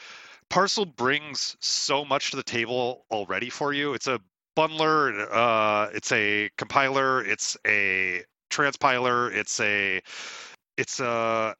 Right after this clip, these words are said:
everything you need to build a front-end application, um, except for the code. So, really, I mean, yeah, for people who are familiar with the, in the Webpack space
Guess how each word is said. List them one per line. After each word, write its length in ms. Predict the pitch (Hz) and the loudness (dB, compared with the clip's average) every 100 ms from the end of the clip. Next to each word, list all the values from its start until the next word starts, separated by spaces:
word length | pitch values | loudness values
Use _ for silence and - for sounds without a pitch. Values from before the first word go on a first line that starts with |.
| - | 0
everything 540 | 147 170 165 - 170 | 0 0 -4 -2 -2
you 140 | 151 147 | -2 -6
need 280 | 131 135 131 | -4 -6 -4
to 220 | - 131 | -8 -6
build 340 | - 123 127 | -2 -2 0
a 200 | 123 110 117 | -2 -2 -2
front-end 420 | - 120 120 117 | -2 -2 -2 0
application, 800 | 117 113 - 101 101 143 143 147 - - - - - | -2 -2 -2 0 0 -2 -4 -10 -20 -20 -20 -18 -4
um, 720 | 131 123 113 107 101 95 95 _ - | 0 2 2 0 -2 -4 -14 _ -2
except 420 | 127 - 127 - | -2 0 0 -2
for 420 | - 127 117 117 107 | -4 0 0 -2 -4
the 540 | 110 107 104 104 101 90 _ _ _ _ _ _ - | -2 0 0 0 -2 -6 _ _ _ _ _ _ -2
code. 340 | 127 90 80 - - - - - - - | 0 0 -6 -14 -20 -20 -20 -20 -20 -10
So, 640 | - 175 147 139 127 104 - _ _ _ _ _ _ _ 123 | -2 2 4 2 0 -4 -14 _ _ _ _ _ _ _ 0
really, 360 | 175 190 147 | 4 4 4
I 40 | 135 | 4
mean, 200 | 139 135 | 2 -2
yeah, 240 | 123 110 - - - _ _ - | -2 -4 -4 -8 -10 _ _ -18
for 340 | - 139 131 | -4 -2 0
people 280 | - 143 147 | -2 -6 -6
who 120 | 131 | -4
are 120 | 147 | -4
familiar 400 | 139 139 139 139 | -6 -8 -8 -8
with 120 | 135 131 - | -8 -10 -8
the, 340 | 117 107 107 - | -6 -4 -6 -8
in 80 | 107 | -12
the 240 | 101 98 95 | -8 -8 -6
Webpack 380 | 160 180 165 160 | -4 -2 -2 -4
space 560 | - 151 147 139 - | -4 -2 0 0 -4